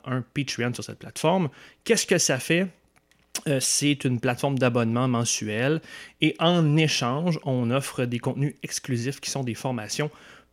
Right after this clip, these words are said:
politiques. Donc, euh, on a les formations sur, euh, les campagnes municipales et sur, euh, peut-être que,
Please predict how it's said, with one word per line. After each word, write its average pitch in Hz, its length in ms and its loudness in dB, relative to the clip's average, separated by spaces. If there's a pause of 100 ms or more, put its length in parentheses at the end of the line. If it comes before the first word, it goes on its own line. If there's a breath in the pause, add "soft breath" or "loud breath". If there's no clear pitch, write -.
politiques. 156 760 2
Donc, 117 560 -2
euh, 113 180 0
on 110 220 -2
a 120 140 2
les 113 260 -2
formations 117 580 -2
sur, 113 380 -4
euh, 104 100 -6
les 98 100 -10
campagnes 123 280 -4
municipales 151 680 0 (420 loud breath)
et 151 220 2
sur, 131 560 -2
euh, 107 180 -4 (100)
peut-être 165 280 -2
que, - 140 -4